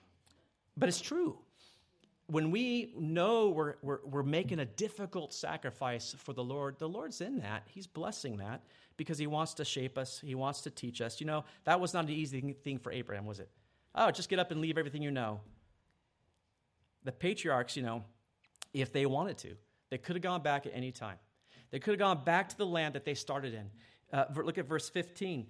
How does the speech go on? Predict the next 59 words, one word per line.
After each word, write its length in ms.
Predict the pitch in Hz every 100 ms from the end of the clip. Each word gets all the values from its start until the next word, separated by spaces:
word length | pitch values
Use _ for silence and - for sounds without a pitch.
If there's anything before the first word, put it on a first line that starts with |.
| - -
"And 100 | 143
truly, 320 | - 214 196
if 120 | 170
they 80 | 175
had 140 | 160
called 300 | - 170 185 185
to 120 | 185
mind 340 | 165 165 175
that 180 | 165 160
country 460 | - 165 175 180 180
which 320 | 135 147 -
they 220 | 151 151
had 200 | 151 135
come 220 | 151 156
out 260 | - 151 170
of, 240 | 165 170 - - - - - 131
uh, 100 | 139
they 160 | 143
would 160 | 139 135
have 220 | 131 - - _ -
had 160 | 135 127
opportunity 580 | 117 117 - 123 113 107
to 240 | - 113
return." 440 | 110 104 117 107 101 - - - - -
That's 200 | 151 143
the 100 | 135
point, 240 | 147 139
though. 200 | - 90 - _ -
Did 100 | 123
they 120 | 117
call 240 | 104 123 123
it 80 |
to 100 | -
mind? 340 | 120 113 104 101 _
They 140 | 117 107
didn't. 440 | 117 123 98 - _ _ _ _ _ -
Yeah, 120 | 143
they 120 | 127
called 320 | - 185 277
it 60 | 180
to 100 | -
mind. 220 | 139 135
They 40 |
could 140 | 131 143
have 0 |
gone, 160 | 127 127
"Oh, 160 | 175 117
yeah, 120 | 147
you 120 | 120
know 120 | 139
what? 160 | 180 240
I 60 | 190
remember 200 | 202 127
what 60 |
it 60 | 117
was 120 | 127
like 220 | 139 147
back 180 | 160 160
then." 240 | - 269